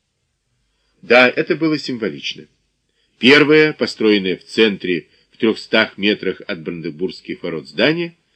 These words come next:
посольство нашего друга и освободителя. Никогда не забыть мне того, как девятого мая тысяча девятьсот пятьдесят второго года я впервые поднимался по парадной лестнице посольства.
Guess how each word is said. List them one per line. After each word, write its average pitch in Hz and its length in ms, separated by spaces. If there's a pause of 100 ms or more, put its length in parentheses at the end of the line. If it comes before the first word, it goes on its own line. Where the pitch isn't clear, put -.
(280)
посольство 101 920
нашего 87 500
друга 151 560 (120)
и 101 100
освободителя. 95 760 (1300)
Никогда 151 460
не 196 100
забыть 151 460
мне 110 160
того, 95 420
как - 340
девятого 92 560
мая 101 460 (360)
тысяча 113 280
девятьсот 92 420
пятьдесят 92 380
второго 87 340
года 104 400 (460)
я 131 160
впервые 131 520
поднимался 113 800
по 113 140
парадной 110 640
лестнице 98 640
посольства. - 600